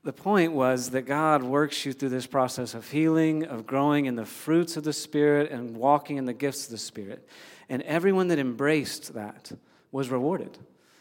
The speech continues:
Everyone that chose to walk in that over this last year actually saw it come about.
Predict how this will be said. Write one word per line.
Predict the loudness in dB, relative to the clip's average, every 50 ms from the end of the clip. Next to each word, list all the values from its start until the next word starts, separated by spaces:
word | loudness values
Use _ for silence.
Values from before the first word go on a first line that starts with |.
| _ _ 0
Everyone | 0 2 4 4 4 4 4 4 2
that | 2 0
chose | -2 0 0 0 0 0
to | -4 -4
walk | -2 2 2 4 4 2 0 -2
in | -2 0
that | 0 2 2
over | 2 0
this | 0 -4 -4 -2
last | 0 0 0 0 -4 -8 -10 -6
year | -2 0 2 2 2 2 0 0 -2 -6 -14 -20 -20 -18 -8 -4
actually | -4 -4 -2 -4 -6 -2 -2 -4
saw | -4 -4 -8 -6 -4 0 2 2 2
it | 0 -2 -6 -6 -10 -14 -18 -14
come | -10 -6 -6 -4 -4 -6 -8
about. | -10 -10 -8 -10 -10 -10 -14 -20 -20